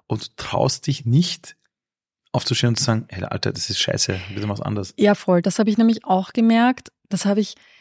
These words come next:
Speaker 2: das war sowas, das ist mir in der Berufsschule erst bewusst geworden, da hat eine Lehrerin zu mir gesagt, Glaubt ihr wirklich, dass alle Kunden, die sagen, 'Passt schon', wirklich 'Passt schon' meinen?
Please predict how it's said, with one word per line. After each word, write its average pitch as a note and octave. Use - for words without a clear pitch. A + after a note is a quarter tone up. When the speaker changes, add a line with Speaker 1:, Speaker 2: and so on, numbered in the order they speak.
Speaker 2:
das G3
war A#3+
sowas, A3+
das G3
ist G3+
mir G#3
in G3
der G3
Berufsschule G3
erst F#3+
bewusst F#3+
geworden, F#3+
da F#3
hat F3
eine F3+
Lehrerin F3
zu -
mir F#3
gesagt, -
Glaubt F3
ihr A3
wirklich, F#3
dass -
alle F3+
Kunden, G3+
die G#3
sagen, F3+
'Passt -
schon', F#3
wirklich F#3+
'Passt -
schon' G#3+
meinen? F3+